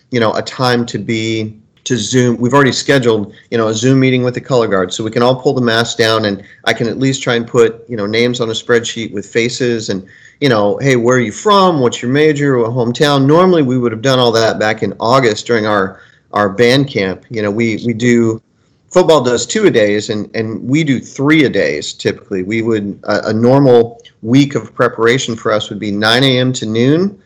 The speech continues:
We take a couple hours off, so the, the kids, you know, like, if, if you're playing an instrument, you have to rest your face, or if you're drumming or spinning a flag, you, you, your body needs time to rest. So we do nine to twelve, and then two to five, and then seven to ten for a week straight.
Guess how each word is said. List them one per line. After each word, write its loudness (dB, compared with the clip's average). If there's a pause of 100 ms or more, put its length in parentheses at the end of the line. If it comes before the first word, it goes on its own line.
(300)
We -6
take 0
a -8
couple 0
hours 2
off, 0
so 2
the, 0
the -8
kids, -4
you -6
know, 2
like, 0
if, -6 (300)
if -8
you're -2
playing 2
an 4
instrument, 0
you 2
have 0
to -6
rest 0
your -8
face, 2
or -10
if -14
you're -10
drumming 0
or -4
spinning -2
a -4
flag, 0
you, -8
you, -8
your -6
body 0
needs -8
time -6
to -10
rest. -2
So -16
we -6
do -8
nine 0
to -6
twelve, 0 (340)
and -2
then -4
two -2
to -2
five, 0 (680)
and 0
then 0
seven 0
to -6
ten -2
for -6
a -4
week -8
straight. -2